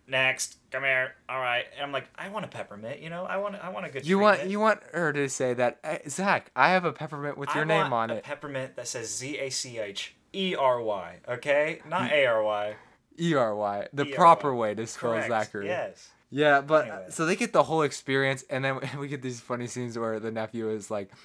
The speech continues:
Speaker 2: helping Baby, uh, tell Doc, like, how many people are, all the information and stuff that he needs to know. And then they go back to meet with Bats,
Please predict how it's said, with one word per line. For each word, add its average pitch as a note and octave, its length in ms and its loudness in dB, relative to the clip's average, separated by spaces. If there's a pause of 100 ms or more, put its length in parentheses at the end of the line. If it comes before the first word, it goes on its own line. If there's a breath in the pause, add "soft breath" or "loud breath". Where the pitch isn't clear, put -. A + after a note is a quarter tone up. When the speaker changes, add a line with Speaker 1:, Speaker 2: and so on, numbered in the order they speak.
(240 loud breath)
Speaker 2:
helping A#2 460 -2
Baby, G#2+ 520 -4 (340 soft breath)
uh, G#2 240 -2
tell A2 680 0
Doc, G#2 480 0 (120)
like, G#2 180 -8
how A2 100 -2
many G2+ 200 -8
people G#2 340 -6
are, G2+ 240 -2 (320)
all A2 100 2
the G#2 100 -2
information G2+ 540 -8
and F#2+ 120 -14
stuff - 260 -8
that G2+ 140 -2
he G#2 100 -12
needs G2+ 280 -12
to A2 100 -12
know. G#2+ 400 -6 (880 soft breath)
And B2 180 -2
then C#3+ 400 0 (140)
they A#2+ 160 -2
go A#2+ 160 -2
back A2+ 320 2
to A#2 80 -14
meet A2+ 200 -8
with G#2 200 -8 (100)
Bats, A2 560 4